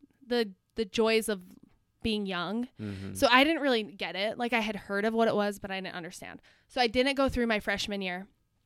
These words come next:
Speaker 1: I went through my sophomore year, and this was before Alpha Phi was even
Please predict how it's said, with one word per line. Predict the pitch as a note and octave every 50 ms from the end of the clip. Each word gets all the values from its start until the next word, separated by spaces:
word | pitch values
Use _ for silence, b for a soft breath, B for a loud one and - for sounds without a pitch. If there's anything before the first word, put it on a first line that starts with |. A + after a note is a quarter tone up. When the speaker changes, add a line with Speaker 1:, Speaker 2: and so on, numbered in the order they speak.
| _ _ _ _ _ _ _ _ _ -
Speaker 1:
I | A#3 A#3 A#3
went | A#3 A#3+ A#3+
through | - C#4 C#4+
my | C#4 C4 B3+
sophomore | - A#3+ G#3+ G#3+ G#3 - A3+ G#3 G3+
year, | G3+ G3 F#3+ F#3 F#3 F#3 G3 G#3 B B B B B B B -
and | B3 B3
this | B3 A#3
was | - C4+ A#3
before | - B3 A#3+ - - A3+ G#3+
Alpha | G3 G3+ G3+ - A3 G3
Phi | - G#3+ G3+ G3
was | F#3+ F#3+ F#3
even | F#3+ F#3 F#3 F#3 F#3 F#3 F#3+ G3